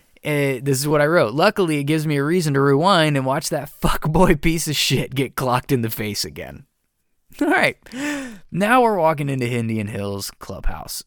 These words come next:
for the Devil's Tribe M C. We have a smart-ass back and forth between Bobby and Jax about where he's sticking his <laughs> tongue, uh, and we meet Jerry.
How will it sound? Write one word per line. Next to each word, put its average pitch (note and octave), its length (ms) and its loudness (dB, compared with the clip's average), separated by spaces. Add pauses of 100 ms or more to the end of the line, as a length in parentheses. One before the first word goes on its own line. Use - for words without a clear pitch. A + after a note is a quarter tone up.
for A#2 240 -4
the A#2+ 140 -2
Devil's D#3 680 -2 (100)
Tribe G#2 500 -8 (100)
M G2 280 -12
C. - 520 -14 (200)
We B2+ 160 -2
have C#3 140 0
a C3 80 -2
smart-ass D#3 800 -2
back A#2 200 -6
and G#2+ 100 -12
forth A2 220 -10
between A2 280 -6
Bobby G#2+ 280 -4
and A2 100 -8
Jax E3+ 460 -2
about C3+ 340 -6
where C3+ 420 -2 (540)
he's A#2 360 -4 (100)
sticking - 460 -10
his - 200 2
<laughs> - 20 -20
tongue, E3 520 2 (380)
uh, C#3 320 2
and D#3 340 -2
we C3+ 120 2
meet B2+ 240 -2
Jerry. - 480 -10